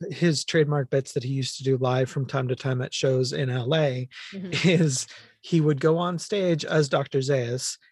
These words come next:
Speaker 2: Oh, yes.
Speaker 1: and do William Shatner's rendition of Rocket Man.
Speaker 2: Oh, wow.
Speaker 1: So it's, like, four layers of stuff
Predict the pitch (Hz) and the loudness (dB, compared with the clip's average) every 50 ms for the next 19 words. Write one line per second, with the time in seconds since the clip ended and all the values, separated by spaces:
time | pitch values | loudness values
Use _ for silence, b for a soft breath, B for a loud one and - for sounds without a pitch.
0 | b b 185 208 214 185 165 151 143 143 139 123 - - - - - 131 - 165 | b b -8 -6 -2 2 2 4 4 4 2 0 -4 -8 -12 -10 -10 -4 0 2
1 | 151 147 147 143 143 139 - - _ - 143 147 170 175 180 190 175 170 - - | 4 4 6 4 4 2 0 -2 _ -2 2 2 2 2 0 -2 -6 -6 -4 -4
2 | 170 156 165 - 156 147 147 143 139 131 - - _ _ _ - 139 143 139 135 | -2 -2 -2 -2 -2 0 0 0 0 -2 -4 -8 _ _ _ -2 0 0 0 2
3 | 131 151 151 - 165 143 135 131 - - - 135 131 123 117 - - 131 135 139 | 2 2 2 2 0 0 0 -2 -4 -6 -6 -4 -4 -4 -6 -6 -4 -4 -2 -2
4 | - 185 - - 175 180 185 196 220 226 214 _ _ _ _ _ _ _ _ _ | -2 -4 -4 -2 -2 -2 -2 -2 -6 -8 -10 _ _ _ _ _ _ _ _ _
5 | _ B B B B B 185 190 180 175 165 165 160 135 135 - _ _ _ _ | _ B B B B B -8 -8 -6 -6 -4 -4 -4 -6 -8 -12 _ _ _ _
6 | _ - - 185 165 156 151 - - 180 160 151 - _ - - - - - - | _ 2 6 6 8 8 6 6 6 4 4 4 0 _ -18 -18 -18 -16 -6 0
7 | 202 208 196 196 190 180 170 160 156 156 156 151 147 139 131 131 127 120 127 - | 2 4 4 6 4 4 4 4 4 6 6 6 6 6 4 0 -2 -4 -6 -6
8 | 175 139 123 - - - - 151 139 127 - - - | -6 -6 -6 -6 -4 0 0 0 0 -2 -6 -16 -20